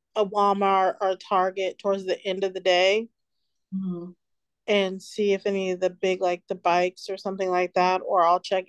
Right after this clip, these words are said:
Speaker 1: Amazon for just, like, the big items part
Speaker 2: Right.
Speaker 1: of, you know?
Speaker 2: Mm-hmm.
Speaker 1: And, um, one year I was really excited for Black Friday, so I went to the mall.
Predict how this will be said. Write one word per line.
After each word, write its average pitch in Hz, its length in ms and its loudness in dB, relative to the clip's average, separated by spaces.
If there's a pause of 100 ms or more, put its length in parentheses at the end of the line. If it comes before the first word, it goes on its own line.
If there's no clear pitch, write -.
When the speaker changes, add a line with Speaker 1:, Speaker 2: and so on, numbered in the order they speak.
(100)
Speaker 1:
Amazon 180 640 -2
for 220 100 -2
just, 254 200 -2
like, 320 200 0
the 226 80 0
big 196 260 0 (140)
items 185 480 -10 (220)
part 165 100 0 (160)
Speaker 2:
Right. 151 60 2
Speaker 1:
of, 165 120 -6 (500)
you 262 120 0
know? 285 240 2 (800)
Speaker 2:
Mm-hmm. 180 280 -8 (100)
Speaker 1:
And, 214 600 0 (180)
um, 196 540 0
one 269 360 6
year 311 200 6
I 220 100 4
was 208 180 -2
really 220 200 0
excited 220 480 -4 (260)
for 226 440 -4
Black 240 220 -2
Friday, 254 440 0
so 190 520 -4 (100)
I 202 100 -2
went 208 240 -6
to 208 100 -16
the 202 80 -2
mall. 196 580 4